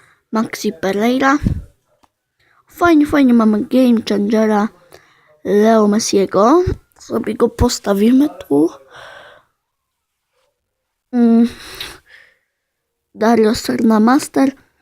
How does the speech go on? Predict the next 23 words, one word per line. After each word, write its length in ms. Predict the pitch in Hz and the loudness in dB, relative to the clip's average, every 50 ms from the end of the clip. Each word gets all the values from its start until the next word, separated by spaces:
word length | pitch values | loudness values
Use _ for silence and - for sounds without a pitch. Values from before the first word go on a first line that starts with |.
| - _ _ _ - | -20 _ _ _ -4
oraz 300 | 226 220 226 226 - - - | -2 0 0 -2 -4 -4 0
International 960 | 294 285 262 - - 233 226 247 240 247 247 - 226 226 226 220 214 220 262 - _ _ _ _ | 0 0 2 2 2 2 4 4 2 2 2 2 2 2 4 4 2 0 -2 -6 _ _ _ _
Zlatan 500 | 214 226 233 240 233 240 240 220 220 214 | 0 2 2 4 2 2 2 2 2 2
Ibrahimowicz. 640 | 208 214 220 226 247 202 196 240 226 240 240 - - - _ _ _ - - _ _ _ | 2 2 2 0 0 0 0 0 0 -2 -4 -6 -10 -20 _ _ _ -20 -20 _ _ _
I 80 | 294 - | -6 -2
to 80 | 254 | 0
jest 160 | 233 240 240 - | 0 0 0 0
mój 220 | 226 233 208 - - | -2 -2 -2 -2 -4
ostatni 560 | 240 240 240 - - 285 - - 233 226 - - | -6 -6 -6 -10 -14 -18 -12 -10 -10 -10 -8 -2
International. 1080 | - 294 254 240 240 233 220 247 214 214 254 254 190 - - - - - - - - 247 - - _ _ _ _ - _ _ | 0 2 2 4 2 2 0 -2 -2 0 0 0 0 -2 -4 -8 -8 -8 -12 -12 -12 -16 -18 -20 _ _ _ _ -20 _ _
Postawimy 460 | - 247 - - - 107 - - - | -10 -10 -6 -6 -6 -6 -6 -8 -8
go 140 | - - 262 | -8 -10 -10
sobie 200 | - - - - _ _ | -10 -12 -12 -14 _ _
także 400 | _ - 208 247 - - - 254 | _ -10 -10 -8 -8 -4 -4 -4
tutaj. 480 | 247 - - 277 - 302 294 294 320 320 - _ _ _ _ _ _ _ _ _ _ _ _ _ _ _ _ _ _ _ | -4 -4 -10 -6 -2 0 2 2 0 0 -4 _ _ _ _ _ _ _ _ _ _ _ _ _ _ _ _ _ _ _
Zobaczę, 360 | _ - 262 330 302 294 - 277 254 - | _ -10 -8 -8 -8 -10 -10 -14 -14 -10
czy 160 | - 254 240 - - - - - _ - _ _ _ _ _ _ _ _ | -8 -8 -8 -8 -10 -14 -18 -20 _ -20 _ _ _ _ _ _ _ _
coś 240 | _ 190 208 226 226 | _ -16 -16 -14 -10
widać. 560 | - 269 277 - 302 320 349 339 - - - - - _ _ _ _ _ _ _ _ | -8 -8 -8 -6 -4 -4 -4 -4 -6 -8 -10 -10 -14 _ _ _ _ _ _ _ _
Sobie 260 | _ _ - - 208 - | _ _ -10 -8 -8 -8
przestawimy 680 | - - - - - - - - - 269 262 247 262 285 | -10 -14 -16 -16 -16 -16 -14 -12 -10 -6 -6 -6 -6 -8
troszkę 380 | - - 285 - - - - | -12 -16 -18 -18 -18 -20 -20
kamerkę. 880 | - _ - - - - - - - - - - _ - 320 339 359 381 | -20 _ -20 -20 -16 -16 -14 -14 -14 -14 -16 -18 _ -10 -6 -6 -6 -6